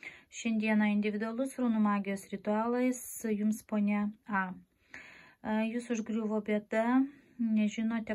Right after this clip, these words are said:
kokie bus rezultatai dėl vaikelio ligos. Todėl negalite nusiraminti, a, turbūt miegot, galvot, sudėliot ramiai mintis.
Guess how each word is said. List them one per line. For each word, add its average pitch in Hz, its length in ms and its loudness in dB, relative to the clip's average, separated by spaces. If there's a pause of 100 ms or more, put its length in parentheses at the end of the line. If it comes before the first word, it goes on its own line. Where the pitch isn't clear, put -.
kokie 214 240 -2
bus 202 320 -4
rezultatai 220 800 -4
dėl 208 400 0 (480)
vaikelio 208 720 0 (320)
ligos. 196 640 -2 (640)
Todėl 220 320 -2
negalite 208 720 2
nusiraminti, 214 960 2 (1000)
a, 202 200 -2 (920)
turbūt 190 400 -6
miegot, 220 400 -2
galvot, 208 720 -2
sudėliot 202 640 -2
ramiai 202 300 2
mintis. 220 640 -2